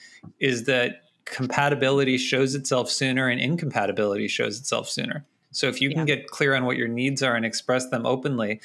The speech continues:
Speaker 1: and the person can't meet them, wonderful. You've learned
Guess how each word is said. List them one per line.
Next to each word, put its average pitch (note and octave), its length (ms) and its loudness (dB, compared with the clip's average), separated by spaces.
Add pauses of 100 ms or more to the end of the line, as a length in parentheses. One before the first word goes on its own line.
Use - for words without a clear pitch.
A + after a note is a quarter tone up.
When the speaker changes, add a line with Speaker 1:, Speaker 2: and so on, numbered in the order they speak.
(380)
Speaker 1:
and B2+ 180 0
the A#2+ 40 -2
person C#3+ 440 0
can't C3+ 300 -2
meet D3 240 0
them, B2 320 -2 (300)
wonderful. C3+ 840 0 (420)
You've B2 280 2
learned B2+ 640 2